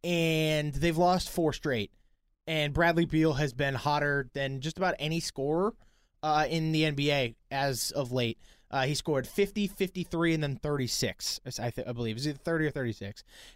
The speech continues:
And, uh, the only person that's comparable at that, at this point right now over the la-, that kind of spre-, uh, stretch is Jason Tatum.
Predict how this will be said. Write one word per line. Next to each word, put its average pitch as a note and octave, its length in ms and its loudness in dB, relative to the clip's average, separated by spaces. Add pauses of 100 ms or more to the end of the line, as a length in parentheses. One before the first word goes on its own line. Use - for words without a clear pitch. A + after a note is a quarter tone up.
(120)
And, C#3 280 0
uh, C3 300 2
the D#3+ 100 4
only F#3+ 140 4
person F3 240 2
that's D#3 160 -2
comparable D3+ 540 0
at C#3 80 -2
that, C3+ 160 -2 (200)
at D3 160 -2
this C#3+ 120 -8
point C#3+ 240 -4
right C3 160 2
now B2 280 2
over C#3+ 220 0
the C3+ 60 -2
la-, C#3 220 2
that D3+ 200 0
kind D3 160 -4
of A#2 60 -4
spre-, D#3+ 320 -2
uh, C3 240 0 (320)
stretch - 460 0 (220)
is D3 200 -2
Jason D#3 320 0
Tatum. C3 240 2